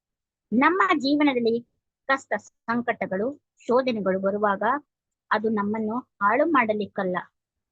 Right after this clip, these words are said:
ನಾವು ಕೆಳಮಟ್ಟಕ್ಕೆ ಹೋಗಲಿಕ್ಕಲ್ಲ, ಬದಲಾಗಿ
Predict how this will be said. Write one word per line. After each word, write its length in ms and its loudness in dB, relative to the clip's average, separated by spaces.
ನಾವು 280 -2
ಕೆಳಮಟ್ಟಕ್ಕೆ 760 0
ಹೋಗಲಿಕ್ಕಲ್ಲ, 800 0
ಬದಲಾಗಿ 640 0